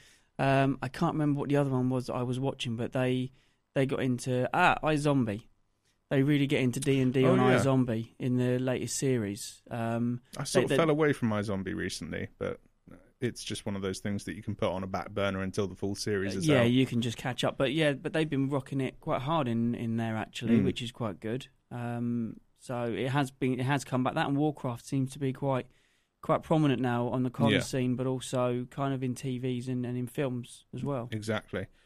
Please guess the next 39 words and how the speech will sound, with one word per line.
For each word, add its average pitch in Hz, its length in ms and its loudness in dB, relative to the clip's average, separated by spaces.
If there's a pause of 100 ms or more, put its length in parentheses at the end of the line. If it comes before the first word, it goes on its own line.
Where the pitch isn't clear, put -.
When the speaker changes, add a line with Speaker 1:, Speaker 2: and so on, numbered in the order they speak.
(340)
Speaker 2:
And 120 280 4
so 139 160 6
I - 20 8
was 147 160 4
just - 220 -6
thinking, 113 340 4
because 120 480 2 (260)
the 139 360 2
only 160 260 4
real, 135 460 6 (240)
well, 113 160 4
the 104 80 -2
true 131 600 2
sort 113 200 -2
of 107 160 -6
D 117 160 4
and 110 120 4
D, 107 380 0 (680)
uh, 95 280 0
type - 300 2
things 107 300 0
that 101 80 -6
have 104 100 -10
come 107 240 0
out 104 220 -2
for, 101 160 0
like, 95 360 -2
movies 101 720 2
and 90 100 -4
stuff, - 380 -4
they've 113 160 0
all 147 140 4
been 139 220 2
kind 131 360 4
of - 140 -2
campy, 123 580 2
kind 117 260 2
of 110 100 -4
silly, 123 560 2